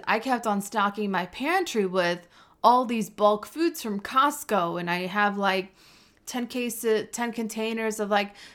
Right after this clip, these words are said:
chickpea pasta, and I have, like, I don't know, like,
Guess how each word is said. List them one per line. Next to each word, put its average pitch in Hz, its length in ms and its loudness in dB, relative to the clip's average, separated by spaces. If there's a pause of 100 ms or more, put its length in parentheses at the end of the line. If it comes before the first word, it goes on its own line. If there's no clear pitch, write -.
chickpea 262 440 -4
pasta, 262 800 2 (300)
and 214 140 2
I 214 100 6
have, 220 400 2
like, 208 340 2 (720)
I 196 140 0
don't 208 160 0
know, 185 180 0
like, 180 320 2